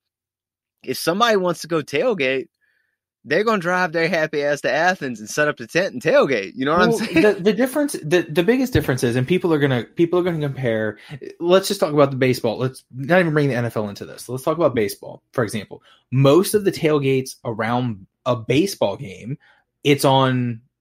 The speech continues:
Speaker 2: in the parking lot of the baseball stadium, which is one ginormous parking lot. Okay.
Speaker 1: Yep.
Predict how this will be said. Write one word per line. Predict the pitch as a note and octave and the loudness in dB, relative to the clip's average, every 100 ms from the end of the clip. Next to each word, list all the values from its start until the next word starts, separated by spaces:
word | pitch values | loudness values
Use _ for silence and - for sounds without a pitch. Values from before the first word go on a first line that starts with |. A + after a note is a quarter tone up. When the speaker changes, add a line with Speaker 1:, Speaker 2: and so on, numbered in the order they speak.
| - | -2
Speaker 2:
in | C#3+ | 0
the | C3+ | 2
parking | C#3+ B2+ B2+ | 2 0 0
lot | A#2 A#2 - _ | -2 -2 -6 _
of | C#3 C3 A#2+ | 0 2 0
the | A#2+ | -2
baseball | A#2+ B2+ B2 G2+ | 0 0 0 -4
stadium, | - G2 F#2+ | -2 -8 -6
which | A2+ B2+ | -4 -4
is | A2 - _ | -4 -10 _
one | A2+ A#2 C#3 C#3 | -6 2 2 2
ginormous | A2 G2+ C#3 B2+ B2 B2+ C3+ C3+ B2+ - | -4 0 2 2 0 0 0 0 -4 -8
parking | - A#2 - G2 | -4 -4 -4 -16
lot. | - - _ _ _ _ _ - | -18 -20 _ _ _ _ _ -6
Okay. | C3+ B2 | -2 0
Speaker 1:
Yep. | G#2+ | 0